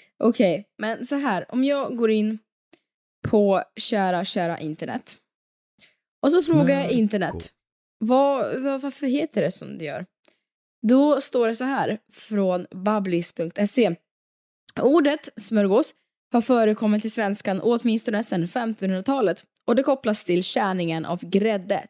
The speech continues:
Speaker 1: till smör.
Speaker 2: Mm.
Speaker 1: När man kärnade grädden flöt så kallade flötgäss upp till ytan.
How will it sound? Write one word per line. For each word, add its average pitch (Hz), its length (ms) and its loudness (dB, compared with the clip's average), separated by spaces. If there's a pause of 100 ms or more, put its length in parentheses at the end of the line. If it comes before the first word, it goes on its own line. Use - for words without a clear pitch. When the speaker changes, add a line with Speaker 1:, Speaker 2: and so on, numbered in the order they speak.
Speaker 1:
till 160 180 0
smör. 202 460 2 (1120)
Speaker 2:
Mm. 107 120 -2
Speaker 1:
När 220 100 6
man 233 160 2
kärnade 233 400 0
grädden 262 480 0
flöt 208 460 0 (120)
så - 200 -2
kallade 180 440 0
flötgäss 240 1300 2
upp 254 240 2
till - 220 2
ytan. 233 540 0